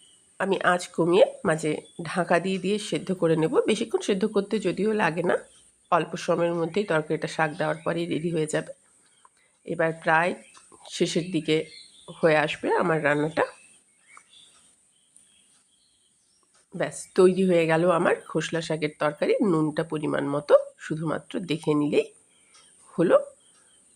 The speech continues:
চিনি যদি কেউ একটু মিষ্টি খেতে ভালোবাসেন তাহলে দেবেন। এই তরকারিটি ভাতের সাথে খেতে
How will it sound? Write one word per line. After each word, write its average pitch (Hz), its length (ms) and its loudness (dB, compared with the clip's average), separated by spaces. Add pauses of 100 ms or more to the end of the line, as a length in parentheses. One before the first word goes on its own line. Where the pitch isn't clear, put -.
(300)
চিনি 277 300 4 (300)
যদি 208 340 -2
কেউ 262 240 2 (120)
একটু - 320 -2
মিষ্টি 269 300 0
খেতে 247 220 -2
ভালোবাসেন 214 600 0
তাহলে 190 320 -2
দেবেন। 170 300 -2 (380)
এই 160 80 -2
তরকারিটি 165 360 -4
ভাতের 175 380 -2
সাথে 156 200 -4
খেতে 165 260 -6